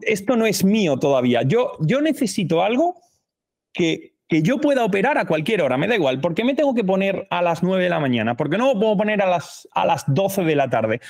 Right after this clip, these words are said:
¿O por qué no puedo operar la sesión asiática?". ¿Vale? Entonces, em, eh, he trabajado, he trabajado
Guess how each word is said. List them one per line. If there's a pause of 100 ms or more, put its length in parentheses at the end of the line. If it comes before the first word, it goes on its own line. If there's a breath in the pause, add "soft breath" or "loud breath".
(140 loud breath)
¿O
por
qué
no
puedo
operar
la
sesión
asiática?". (460 loud breath)
¿Vale?
Entonces, (340 loud breath)
em, (680)
eh,
he
trabajado, (100)
he
trabajado